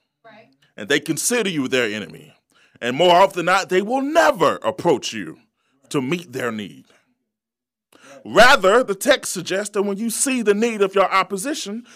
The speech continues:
Speaker 2: you supply it. No questions asked. You give them bread when you see they need bread.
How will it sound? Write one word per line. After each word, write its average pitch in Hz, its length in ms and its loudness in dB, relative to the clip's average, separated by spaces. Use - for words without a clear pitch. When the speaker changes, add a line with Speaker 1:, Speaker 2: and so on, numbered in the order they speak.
Speaker 2:
you 330 380 6
supply 151 480 -2
it. 65 160 -20
No 170 160 4
questions 120 560 -4
asked. - 560 -18
You 349 400 8
give 196 260 2
them 151 180 0
bread 113 360 0
when 127 180 -6
you 147 140 -8
see 143 180 -6
they 123 140 -2
need 110 260 -8
bread. 85 340 -12